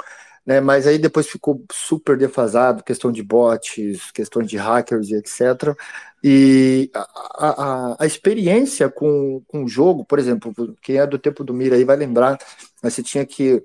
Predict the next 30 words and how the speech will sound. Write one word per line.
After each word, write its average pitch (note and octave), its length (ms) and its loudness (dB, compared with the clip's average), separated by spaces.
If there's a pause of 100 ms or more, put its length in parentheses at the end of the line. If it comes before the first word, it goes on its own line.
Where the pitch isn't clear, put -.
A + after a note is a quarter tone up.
(120)
upar, D#3+ 480 0
ficar D#3 200 -2
forte D#3+ 400 0
pra C#3 160 2
ir D3 60 -2
pra C3+ 180 0
áreas D3 280 0
comuns, D3 640 -6 (580)
pra B2 440 2
garimpar, C3 680 0
né, B2+ 260 2
a, G#2 500 -6 (720)
os A#2 160 -10
esportes B2+ 560 -2
lá A#2+ 120 0
de A#2 100 -4
Dark A#2+ 280 0
Steel. G3 460 0 (1300)
E C3+ 800 2
o C#3+ 200 -4
processo E3+ 600 0
de D3 140 -8
saque F3+ 460 -2
era C#3 100 2
muito C3 340 -8 (120)
cansativo, B2+ 580 -4
porque B2+ 240 -8
você B2 220 -6
transformava A#2+ 640 0
Dark B2+ 220 -2